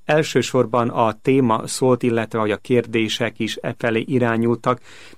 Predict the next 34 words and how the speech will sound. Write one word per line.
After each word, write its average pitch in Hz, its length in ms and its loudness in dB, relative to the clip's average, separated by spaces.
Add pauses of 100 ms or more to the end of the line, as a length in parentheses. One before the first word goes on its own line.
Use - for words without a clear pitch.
nagyon 151 420 2
kíváncsiak 120 640 0
voltak 113 760 0
a 113 280 2 (340)
lelkületre, 123 760 0
a 107 60 2
hangulatra, 117 760 2
amit 107 340 -4
uralkodik 113 720 0 (260)
a 110 120 -2
rádióban, 113 840 0 (300)
akár 113 560 -2
a 120 40 0
hallgatók 113 880 0
között, 107 400 -2
akár 117 360 -2
itt 104 140 -2
közvetlen 107 440 -2
a 95 60 -6
stúdióban 107 680 0
az 101 140 -4
önkéntesek, 107 1040 -4
vagy 110 120 -2
akár 104 260 -2
a 104 60 -2
stáb 110 420 -4
között, 113 380 0 (200)
tehát - 200 -6
el-, 107 280 -2
ezzel 107 300 -2
a 101 40 -2
témával 101 440 -2
is 98 120 -8
foglalkoztam, 110 920 -2